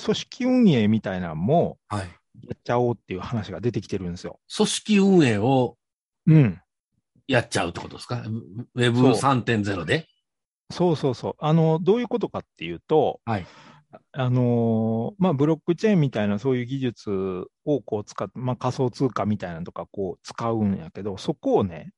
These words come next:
Speaker 2: はい。
Speaker 1: エヌエフティーとかの、それを今度、投票する形の仕組みをそこに作っちゃうんですよ。
Speaker 2: 投票する。
Speaker 1: で、ど-、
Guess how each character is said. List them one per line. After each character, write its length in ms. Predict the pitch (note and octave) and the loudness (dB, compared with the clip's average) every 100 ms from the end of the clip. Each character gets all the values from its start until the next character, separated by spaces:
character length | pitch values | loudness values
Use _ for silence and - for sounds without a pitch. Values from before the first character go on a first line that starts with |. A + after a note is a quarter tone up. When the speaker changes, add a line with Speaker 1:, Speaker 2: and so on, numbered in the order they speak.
| _ | _
Speaker 2:
は 140 | - | -4
い。 40 | B2 | -2
Speaker 1:
エ 20 | |
ヌ 80 | A#2 | -2
エ 60 | |
フ 60 | A2 | -4
テ 120 | B2 | -8
ィ 40 | G#2+ | -10
ー 20 | |
と 100 | - | -10
か 180 | - E2+ | -10 -10
の、 200 | F2 - | -10 -6
そ 180 | C#3+ C#3+ | -2 0
れ 140 | D3 | 2
を 320 | F#3+ D3+ - _ - | 2 2 -2 _ -2
今 200 | F3+ B2+ | 0 2
度、 300 | B2 F#2+ - _ _ _ _ _ _ | 0 -2 -6 _ _ _ _ _ _
投 240 | - D4 B3 | 0 0 0
票 320 | - C4 B3 | -2 -2 -2
す 260 | - A3 | -6 -6
る 320 | G#3+ G#3+ G3+ - _ _ _ _ - | -4 -2 -2 -6 _ _ _ _ -12
形 680 | - E3+ D#3+ - D#3+ D3 D3 | -6 -4 -6 -4 -2 -2 0
の 200 | G3 F3 | 0 0
仕 140 | - | -2
組 240 | - C3+ B2+ | -2 2 2
み 40 | |
を 60 | A#2 | 0
そ 120 | - | -6
こ 160 | - C3+ | 0 2
に 160 | F#2+ - _ _ _ _ | 2 -4 _ _ _ _
作 200 | - - | -12 -10
っ 40 | - _ | -10 _
ち 80 | B2 | -2
ゃ 20 | |
う 80 | G#2 | -2
ん 120 | F2+ | -2
で 60 | E2+ | -8
す 80 | |
よ。 140 | - - _ _ _ - | -18 -20 _ _ _ -2
Speaker 2:
投 340 | F#3+ G#3 G3 | 0 4 2
票 300 | - E3 D3 | 4 4 4
す 180 | A#2+ A#2+ | 2 2
る。 120 | |
Speaker 1:
で、 40 | |
ど-、 60 | - | 0